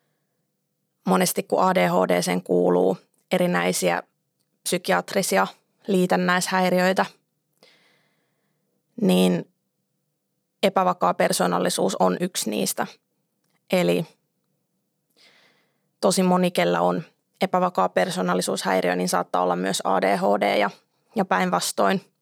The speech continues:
Mä oon pohtinut tosi paljon sitä, että miksi näin on,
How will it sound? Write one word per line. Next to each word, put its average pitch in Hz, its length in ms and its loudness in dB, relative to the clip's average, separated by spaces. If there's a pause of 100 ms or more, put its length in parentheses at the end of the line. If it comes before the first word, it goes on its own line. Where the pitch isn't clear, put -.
(2000)
Mä 180 140 2
oon 180 100 2
pohtinut 185 440 0
tosi 185 200 2
paljon - 340 -2
sitä, 185 300 -2
että 185 300 -2 (960)
miksi 190 380 0
näin 180 320 2
on, 185 340 2